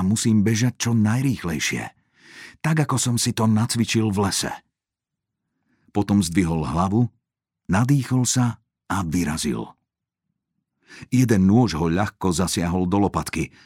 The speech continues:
ale nebolelo to veľmi. Vydržal už viac. Asi v polovici cesty zacítil ešte jedno pichnutie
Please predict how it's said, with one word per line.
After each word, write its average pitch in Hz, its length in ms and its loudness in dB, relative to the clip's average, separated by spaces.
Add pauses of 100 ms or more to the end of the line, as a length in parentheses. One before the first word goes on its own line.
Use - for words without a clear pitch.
(360)
ale 120 400 2
nebolelo 123 560 2
to - 160 -6
veľmi. 80 480 -2 (800)
Vydržal 110 480 2
už 78 160 -4
viac. - 400 -2 (640)
Asi 92 320 -4
v - 80 -16
polovici 92 480 0
cesty 104 320 -2
zacítil 98 640 -2
ešte 98 240 -4
jedno 98 320 0
pichnutie 92 720 -2